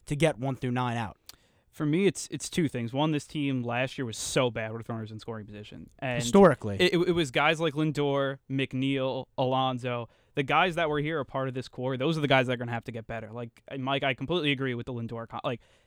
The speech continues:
Speaker 2: this team will go, this offense will go as far as Lindor takes them. I, I, I do think that. And he can't hit two thirty again. You're paying him so much money. You, you're paying him, like, really one of the top shortstops in baseball, three hundred fifty million, whatever much <laughs> they're paying him.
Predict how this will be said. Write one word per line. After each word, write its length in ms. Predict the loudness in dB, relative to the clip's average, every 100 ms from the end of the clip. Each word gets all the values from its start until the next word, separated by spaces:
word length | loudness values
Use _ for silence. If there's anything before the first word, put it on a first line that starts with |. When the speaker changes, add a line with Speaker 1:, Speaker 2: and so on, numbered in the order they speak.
| _ -16
Speaker 2:
this 300 | 0 2 2
team 220 | 2 2 4
will 100 | 2
go, 440 | 4 4 4 2 -4
this 160 | -4
offense 360 | 0 0 2 -2
will 80 | -2
go 140 | -4
as 80 | -4
far 240 | -2 -2
as 100 | -2
Lindor 320 | -8 -14 -14 -14
takes 240 | -14 -16
them. 240 | -16 -18 -14 -8
I, 80 | -4
I, 80 | -2 -2
I 40 |
do 200 | -2 -2
think 260 | -4 -8 -10
that. 260 | -10 -10 -6
And 160 | -8 -10 _ _
he 100 | -6
can't 240 | 2 4 4
hit 120 | 2
two 120 | -2
thirty 340 | -2 -4 -4
again. 220 | -6 -4 -4
You're 120 | -4
paying 260 | 0 0 0
him 80 |
so 380 | -4 -4 2 4
much 240 | 4 0 -2
money. 240 | -8 -6
You, 220 | -2 -2
you're 280 | -2 -2 -2
paying 280 | 0 -2 -2
him, 240 | -4 -6 -10 _ _ _
like, 160 | 0 0
really 240 | 2 2
one 180 | 2 -2
of 60 | -4
the 60 |
top 200 | -2 -2
shortstops 520 | 0 -4 -6 -6 -6 -6
in 80 |
baseball, 680 | -8 -8 -10 -10 -8 -8 -10 -8
three 160 | -6
hundred 320 | -4 -4 -8 -8
fifty 340 | -8 -8 -8
million, 220 | -10 -6
whatever 240 | -4 -2 -4
much 220 | -6 -8
<laughs> 20 |
they're 80 | -10
paying 320 | -10 -10 -10
him. 180 | -12